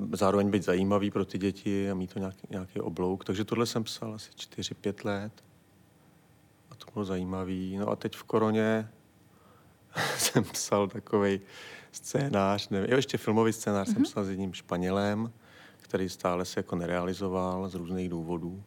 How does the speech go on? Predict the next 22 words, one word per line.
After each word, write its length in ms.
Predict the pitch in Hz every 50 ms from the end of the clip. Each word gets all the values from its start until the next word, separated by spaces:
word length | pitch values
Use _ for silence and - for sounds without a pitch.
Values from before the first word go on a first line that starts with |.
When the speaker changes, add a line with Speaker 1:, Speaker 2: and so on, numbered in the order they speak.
| _ - -
Speaker 2:
Hmm. 180 | 214 196 170 160 160 165 - - - - - - - - _ _ _ _ - _ _ -
Speaker 1:
Ale 460 | - 87 90 95 95 98 101 104 104
nicméně 400 | 92 92 87 - - 101 98 98
teď 140 | 90 - 90
po 140 | - - 98
to 120 | - -
projevili 720 | - - - 101 98 95 104 101 95 104 101 107 107 104
zájem 320 | 95 104 98 95 98 98 98
Němci, 680 | 92 92 90 90 - - - 104 98 98 101 104 110 113 - - - _ _ - - - - -
německá 460 | 113 92 90 90 - - - 98 87
produkční 520 | - 98 87 87 87 - - - - 98
společnost, 640 | - - - - 87 87 - - - 95 92 - - -
ale 120 | 95 95 95
nevím, 180 | 95 92 92
jestli 180 | 90 90 - -
se 120 | - -
to 140 | - 104 101
realizuje, 440 | 95 92 90 90 90 85 87 92 90
protože 400 | - - 90 87 - 92 90 87
zase 320 | 87 85 - - - 90 85 - - - _ _ _ - - - - - - -
covid, 300 | - 87 80 85 82 -
peníze 380 | - - 113 110 107 107 110